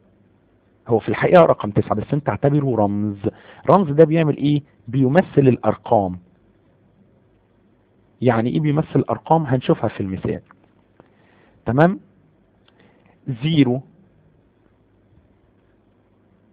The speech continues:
يعني بي-، بي-، بي-، لو حطيت الرمز ده، احنا قلنا خلاص مش هيبقى اسمه زيرو، ده رمز symbol. هيخليك او يجبرك ب-، او هيجبر قاعدة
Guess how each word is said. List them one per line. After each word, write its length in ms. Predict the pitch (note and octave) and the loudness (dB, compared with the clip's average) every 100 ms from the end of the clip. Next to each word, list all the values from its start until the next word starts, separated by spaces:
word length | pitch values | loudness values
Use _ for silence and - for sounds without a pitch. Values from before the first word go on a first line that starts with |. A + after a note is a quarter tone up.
| _ _ _ _ A#2+ | _ _ _ _ 2
يعني 400 | C3 C3 D3 F3 _ _ _ - | 4 4 0 -8 _ _ _ -18
بي-، 440 | A#2+ A#2 B2 E3 E3 | -10 0 6 6 6
بي-، 280 | A#2 G#2+ B2 | -4 -6 -6
بي-، 520 | A#2 A#2 B2+ C#3 - - | -6 -6 -2 -2 -6 -2
لو 140 | A#2+ A2+ | 0 0
حطيت 420 | - - F3+ F3 | -2 -2 0 0
الرمز 380 | A#2+ D3+ D3 A#2 | 2 2 0 2
ده، 240 | B2+ B2 _ | 2 0 _
احنا 180 | - G#2+ | -12 -6
قلنا 200 | A2 C#3 | -2 -2
خلاص 320 | - A#2+ C3 | 0 0 0
مش 120 | A#2+ A#2 | -4 -4
هيبقى 180 | A2 | -4
اسمه 180 | B2+ B2 | -4 -4
زيرو، 200 | A#2 A2 | -4 -2
ده 120 | G#2+ | 0
رمز 260 | A#2 B2 A2 G#2+ | 0 0 -4 -4
symbol. 300 | C#3+ G#2+ F#2 - _ _ _ - - - _ - | -2 -2 -6 -8 _ _ _ -20 -20 -20 _ -2
هيخليك 640 | C#3 - D3 C#3 F#3+ - | -2 2 2 4 2 0
او 160 | D3+ D3 | 0 2
يجبرك 580 | C#3 C3 F#3+ A#3 - - | 0 4 4 4 -4 -8
ب-، 140 | C3+ C3+ - D3 | -6 -6 -2 0
او 120 | B2+ | 2
هيجبر 480 | C#3+ F3+ F3 E3+ D3+ _ - | 2 2 2 2 2 _ -4
قاعدة 320 | E3 E3 | 2 2